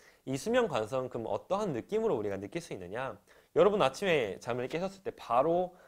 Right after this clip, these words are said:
탁 눈은 떠지더라도 이 어떤 몸이 막 이렇게 빠릿빠릿하게 안 움직이고 정신이 뭔가 약간 몽롱하잖아요. 그게 바로 딱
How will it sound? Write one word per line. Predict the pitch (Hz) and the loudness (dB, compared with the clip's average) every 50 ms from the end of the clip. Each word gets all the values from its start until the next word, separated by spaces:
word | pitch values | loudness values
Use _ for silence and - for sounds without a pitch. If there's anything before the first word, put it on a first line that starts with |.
| _ _ | _ _
탁 | - - - - | -16 -16 -14 -8
눈은 | 147 131 135 151 165 165 156 | -4 -2 0 0 0 0 0
떠지더라도 | - 190 180 170 170 170 160 139 135 131 160 180 196 202 196 - _ _ _ _ _ | 0 0 0 0 0 0 0 0 0 0 0 -2 -2 -4 -6 -10 _ _ _ _ _
이 | - 123 | -6 -4
어떤 | 117 - - 120 120 | -4 -4 -4 0 2
몸이 | 127 160 190 190 165 | 2 4 4 4 4
막 | 143 123 - - - | 2 2 0 -2 -6
이렇게 | - 113 - - | -14 -14 -12 -4
빠릿빠릿하게 | - 190 202 226 - 208 185 170 170 - 147 120 110 - - | 0 0 0 2 2 2 2 2 0 -2 -4 -2 -2 -4 -4
안 | - 120 | -4 -4
움직이고 | 135 135 139 135 139 131 113 107 110 107 101 98 | -2 -2 -4 -4 -6 -6 -4 -2 0 0 -2 -2
정신이 | - - 123 131 143 165 165 240 247 226 | -4 -4 -2 -2 0 0 0 0 0 0
뭔가 | 156 123 110 120 131 | 0 0 0 0 0
약간 | 147 156 - - 135 131 131 113 101 104 | 0 0 0 0 0 0 0 -2 -2 -4
몽롱하잖아요. | 117 123 147 180 196 185 170 180 185 214 202 170 117 90 - _ _ _ _ _ | -2 0 2 2 2 2 0 -2 -4 -6 -6 -6 -8 -12 -14 _ _ _ _ _
그게 | - 196 202 233 | -2 0 0 2
바로 | 170 147 120 117 - | 2 2 0 0 -2
딱 | 160 - - | -4 -6 -6